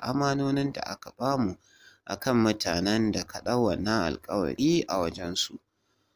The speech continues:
Kuma idan na bar wannan zaluncin da aka yi wa wannan baiwar Allah, ban yi adalci ba. Kairiya ta ce, "Kin yi gaskiya, Anisa. Allah ya ba ki sa'a cika alƙawari. Dukanmu ni da ke, in sha Allah, za mu tsaya mata."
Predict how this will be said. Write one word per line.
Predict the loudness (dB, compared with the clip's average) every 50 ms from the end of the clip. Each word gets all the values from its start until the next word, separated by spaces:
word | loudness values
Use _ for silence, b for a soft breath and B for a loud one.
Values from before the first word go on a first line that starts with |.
| _ _
Kuma | 0 2 4 4 6
idan | 4 6 6 6 8 8
na | 8 6
bar | 6 6 6 6
wannan | 6 6 6 6 6 6 6 6 6 4 2
zaluncin | 2 2 4 4 6 6 6 4 4 4 2 0 2 2 2 2
da | 0 -2 -4
aka | -4 -6 -6 -6 -8 -6
yi | -4 0 0
wa | 2 2 2 2
wannan | 2 2 2 2 2 0 -2
baiwar | 0 2 2 2 2 2 0 -4 -4
Allah, | -4 -4 -4 -2 -2 -2 -2 -2 -2 -4
ban | -8 -10 -8 -8
yi | -10 -10 -6
adalci | -4 -4 -2 2 2 2 2 2 2 0 0 0 -4 -6
ba. | -8 -12 -12 -14 _ _ _ _ _ _ _ _ -20 _ _ _ _ _ _ _ _ _ _ _ _ -2
Kairiya | 2 4 4 6 6 6 6 6 6
ta | 4 4
ce, | 4 6 6 4 4
"Kin | 4 2 2 4 4
yi | 4 4
gaskiya, | 4 2 2 0 -2 0 0 2 2 4 2 2 0
Anisa. | -2 -2 0 2 2 4 4 2 0 -2 -6 -10 b b b b b b -6
Allah | -2 0 2 2 2 2 2 0
ya | 0
ba | 0 0 0 0 0
ki | 0 -2 -2 0
sa'a | 0 2 2 2 2 2 2 2 2 0 2
cika | 0 -2 -2 -2 -4 -4 -2
alƙawari. | -2 -4 -4 -4 -2 0 2 2 2 2 2 2 2 2 0 0 -4 _ _ _ _ b b b b b b b b -4
Dukanmu | -2 2 4 4 6 8 8 8
ni | 8 8 6 6
da | 6 4 0
ke, | 0 0 0 0
in | 2 2 4 4
sha | 4 4 4 2 2 2 0
Allah, | -2 -2 -2 -2 -2 -2 -2 -2
za | -4 -4 -2 -4 -4
mu | -4 -6 -8
tsaya | -6 -4 -2 0 0 0 0
mata." | 0 -2 -4 -6 -8 -14 -20 -20 -20